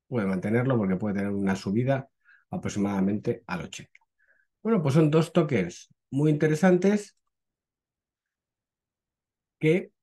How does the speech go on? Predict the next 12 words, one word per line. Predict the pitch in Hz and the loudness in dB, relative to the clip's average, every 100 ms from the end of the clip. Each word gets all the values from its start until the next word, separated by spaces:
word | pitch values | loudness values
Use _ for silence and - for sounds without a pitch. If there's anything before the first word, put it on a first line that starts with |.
| _ | _
mm, | 110 104 98 92 78 - | -8 -6 -4 -6 -8 -14
vemos | - 117 123 135 143 | -6 -2 2 0 -2
el | - 113 98 | -2 -2 -2
problema | 107 107 123 135 | -2 0 2 2
de | 120 | 2
la | 139 | 2
dilución | 123 95 92 120 | 0 -2 -4 -2
de | 117 | 0
valor | 110 117 127 | 0 -2 -2
de | 110 | -4
la | 92 | -4
tokenomics. | 95 - - - - - | -8 -12 -14 -18 -20 -20